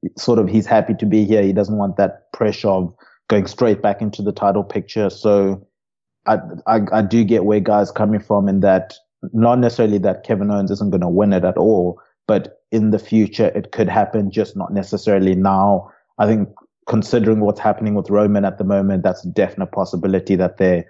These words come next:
holding off and then Kevin will eventually take it.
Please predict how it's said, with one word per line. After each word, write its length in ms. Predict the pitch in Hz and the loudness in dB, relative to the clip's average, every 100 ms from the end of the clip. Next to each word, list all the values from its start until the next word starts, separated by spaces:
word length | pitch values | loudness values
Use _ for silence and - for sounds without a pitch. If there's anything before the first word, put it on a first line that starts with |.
| - - | -14 -10
holding 440 | - 110 110 107 | 0 2 2 2
off 240 | 101 95 - | 0 -2 -4
and 120 | 92 | -4
then 200 | 95 90 | -2 -2
Kevin 320 | - 98 95 | -2 -2 0
will 180 | 90 92 | 0 0
eventually 420 | 87 95 87 92 | 0 -2 0 -2
take 320 | 87 - 175 | -2 -2 -2
it. 140 | - | -4